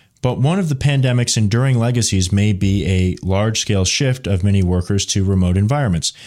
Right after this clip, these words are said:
thereby reducing the value of living near business districts of superstar cities, making bets on real estate is a tricky business. During the nineteen nineties, Cleveland's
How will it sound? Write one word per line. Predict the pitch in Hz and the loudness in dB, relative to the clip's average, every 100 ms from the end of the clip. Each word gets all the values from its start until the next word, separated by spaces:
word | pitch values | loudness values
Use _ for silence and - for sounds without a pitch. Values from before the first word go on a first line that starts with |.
| - - | -12 -2
thereby | 127 123 127 | 0 2 0
reducing | 113 101 101 92 135 175 - 95 92 104 _ _ _ _ _ _ _ | 0 0 -2 0 0 0 0 0 0 -2 _ _ _ _ _ _ _
the | - | -2
value | 104 107 104 104 107 107 | 0 0 2 2 0 0
of | 101 90 | -2 0
living | 98 104 110 110 | 0 2 2 2
near | 92 92 95 101 _ _ _ _ - 82 | 2 2 2 -2 _ _ _ _ -10 -4
business | 98 113 113 - | 0 0 0 0
districts | 104 - 110 107 | -2 -2 -2 -2
of | 101 | -2
superstar | 92 - 101 95 90 90 85 | -2 -2 -2 -2 -2 -2 -2
cities, | - 120 82 - - _ _ _ _ _ _ _ | -2 -2 -2 -4 -8 _ _ _ _ _ _ _
making | 110 104 113 | -2 0 0
bets | 101 117 131 | 0 -2 0
on | 110 | 0
real | 110 | 0
estate | 107 117 | 0 0
is | 104 | -2
a | |
tricky | 92 123 120 | -2 -2 0
business. | 110 117 92 | 0 0 0
During | - 123 135 | 0 0 2
the | |
nineteen | 123 127 131 131 117 | 2 0 0 0 0
nineties, | 117 147 156 107 87 87 - - _ _ _ - | 0 0 2 2 2 0 -4 -10 _ _ _ -6
Cleveland's | - 220 185 131 98 92 - | -2 0 2 2 2 0 -4